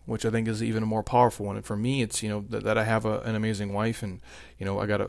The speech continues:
a fun dog to play with and I have amazing, you know, clients and athletes who support us, uh, even through the, the shit, uh, that we deal with. And I appreciate you guys more than you know. And I appreciate the fact that I live in Scottsdale, Arizona, and it,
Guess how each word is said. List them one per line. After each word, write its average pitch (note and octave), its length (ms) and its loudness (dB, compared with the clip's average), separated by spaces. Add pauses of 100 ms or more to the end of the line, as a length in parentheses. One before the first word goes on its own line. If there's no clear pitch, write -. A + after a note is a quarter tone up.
a C3 120 -10
fun A2 280 0
dog A2+ 240 6
to A2+ 60 -2
play A#2 200 2
with A#2 180 4
and G#2+ 80 0
I G#2 40 2
have G2+ 80 -2
amazing, G#2 840 0
you F#2+ 140 -8 (140)
know, G#2 100 -10
clients A2+ 440 2
and G2 100 -4
athletes G#2+ 460 0
who G#2+ 120 -4
support A2 440 0
us, A2 320 0
uh, G2 240 -2
even G#2 240 -4
through A2 240 -4
the, G#2 140 -4
the G2+ 160 -6
shit, - 420 -2 (500)
uh, G2 120 2
that G2 180 4
we G#2 80 0
deal A2 240 2
with. A#2 160 6
And A2 100 0
I G2+ 40 2
appreciate G#2 520 -4
you G#2+ 60 -6
guys G#2 240 2
more G#2 100 -2
than G2+ 140 -2
you G2 80 -4
know. G#2+ 240 0
And A2+ 100 2
I G2 40 0
appreciate G#2 400 -4
the - 80 -12
fact G#2+ 260 0
that G#2 80 0
I G2 40 0
live G#2+ 200 0
in A2 80 -2
Scottsdale, A2+ 420 0
Arizona, A2+ 600 0
and G2+ 160 -4
it, - 180 -10